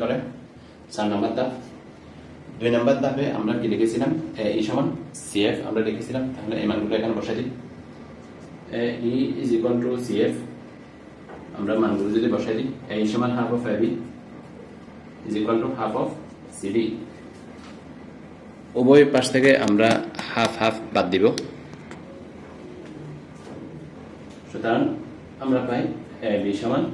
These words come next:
সি ডি। তার মানে বৃত্তের কেন্দ্র থেকে, কেন্দ্র ও থেকে সমদূরবর্তী ওই এবং ওএফ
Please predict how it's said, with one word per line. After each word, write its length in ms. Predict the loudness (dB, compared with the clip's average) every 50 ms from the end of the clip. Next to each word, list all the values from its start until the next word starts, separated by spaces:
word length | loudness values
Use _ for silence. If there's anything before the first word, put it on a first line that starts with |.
| -6 -10 -12 -14 -16 -16 -16 -16 -16 -10 -6
সি 100 | -4 -2 0
ডি। 80 | -2 -2 -4 -8 -12 -14 -16 -18 -18 -18 -16 -16 -8
তার 120 | -4 -2 0 2
মানে 140 | 2 4 2 2 2 0
বৃত্তের 320 | -2 -2 -2 2 2 2 2 2
কেন্দ্র 200 | 2 2 4 4 2 2 2
থেকে, 160 | 2 2 0 -2 -4 -8 -12 -14 -16 -16 -16 -16 -16 -16 -16 -16 -4 0
কেন্দ্র 240 | 2 4 4 6 6 6 6 6 6 6 4
ও 20 | 4 6 6
থেকে 160 | 4 4 4 0 -4 -8 -12 -14 -16 -16 -16 -16 -16 -14 -6
সমদূরবর্তী 680 | -2 0 2 2 2 2 2 2 2 0 2 2 2 2 2 0 -4 -8 -10 -14 -16 -16 -16 -18 -18 -18 -18 -18 -18 -18 -18 -18 -10 -4 -2 0
ওই 340 | 0 0 0 0 -2 -2 -2 0 -2 -2
এবং 160 | -2 -2 -2 -2 -2 -2 -4 -4
ওএফ 280 | -4 -2 -2 -2 -4